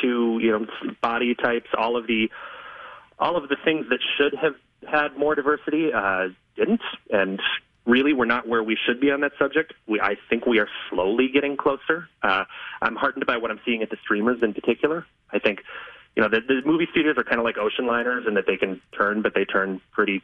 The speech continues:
slowly. And the streamers are a little better at adjusting to what audiences are clearly ready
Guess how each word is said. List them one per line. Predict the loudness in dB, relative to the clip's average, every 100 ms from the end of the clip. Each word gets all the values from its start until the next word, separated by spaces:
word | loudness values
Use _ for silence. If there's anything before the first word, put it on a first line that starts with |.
| -2
slowly. | 0 2 -2 -4 _ _
And | -2 0
the | 0
streamers | 0 0 0 0
are | 0 -2 -4 -12 -18 -4
a | 0
little | 2 0
better | 0 0 2 0
at | -2 -6 -16 _ _ _ _ -4
adjusting | 0 0 0 -2 0
to | 2
what | 2
audiences | 2 -2 -2 -4 -2
are | -4
clearly | -2 -2 0 2
ready | 2